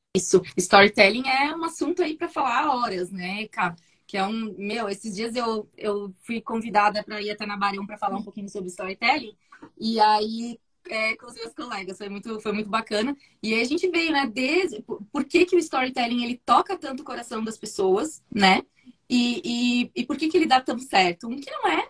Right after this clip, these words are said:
a coisa, não é a coisa mais simples de você fazer. Não é simplesmente jogar o story na cara da pessoa que tá do outro lado. É você realmente contar uma história, você construir uma narrativa num tom de voz,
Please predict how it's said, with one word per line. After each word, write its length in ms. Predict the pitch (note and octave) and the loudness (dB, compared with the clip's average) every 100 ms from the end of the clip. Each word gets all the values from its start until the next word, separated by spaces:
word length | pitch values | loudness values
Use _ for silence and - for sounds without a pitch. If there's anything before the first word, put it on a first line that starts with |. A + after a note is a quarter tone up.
| _ | _
a 80 | E4+ | -8
coisa, 440 | - C#4+ C#4 D#4+ - | -4 -4 -2 -4 -4
não 220 | C4 B3 | -2 0
é 80 | C4 | 0
a 40 | |
coisa 160 | D4+ C#4+ | -2 -4
mais 200 | C#4 - | -6 -4
simples 320 | C4 D#4 B3+ | -6 -4 -6
de 60 | G#3 | -6
você 220 | G3 G3 | -8 -4
fazer. 360 | - F3+ E3+ | -2 2 2
Não 160 | E3+ G3 | 6 6
é 80 | A#3 | 6
simplesmente 480 | F4 D4 B3+ C4 C4 | 4 2 0 0 0
jogar 240 | B3 A3 | 0 0
o 40 | A#3+ | 0
story 280 | B3 A3 | -2 -2
na 140 | A3+ B3+ | -4 -4
cara 280 | A#3+ A3+ C4 _ - | -2 -4 -8 _ -8
da 120 | A#3+ | -4
pessoa 200 | C#4+ C#4+ | -2 -4
que 40 | C#4 | -4
tá 100 | B3+ | -4
do 80 | B3+ | -2
outro 160 | C#4+ E4+ | 2 4
lado. 320 | C4+ F#3+ - _ - | 4 4 -4 _ -4
É 80 | F#3+ | -2
você 280 | G#3+ G#3+ A3+ | -2 -4 -4
realmente 420 | A3+ A3+ B3 A3 | -2 0 0 -4
contar 600 | - A3 G3+ A#3 D4+ G#4 | -4 -4 2 6 8 6
uma 180 | D#4+ B3+ | 2 -2
história, 640 | A3+ - G#3+ G#3 A3+ B3 _ _ - | -6 -4 0 2 0 -4 _ _ -10
você 340 | G3+ A3 B3 | -6 -4 -6
construir 640 | B3 A#3 - G#3 G#3+ D#4+ G#4 | -6 -8 -6 -6 2 4 4
uma 180 | E4+ | 2
narrativa 720 | B3+ A#3 A3+ - B3 D#4 D#4 | 0 -2 -4 -6 0 0 2
num 160 | A3+ A3 | -2 -2
tom 240 | A3+ G#3+ | -2 -2
de 120 | G3+ F#3+ | -4 -4
voz, 840 | E3+ F#3 G3+ B3 D4+ D#4+ C4 - | -2 2 4 6 6 4 0 -4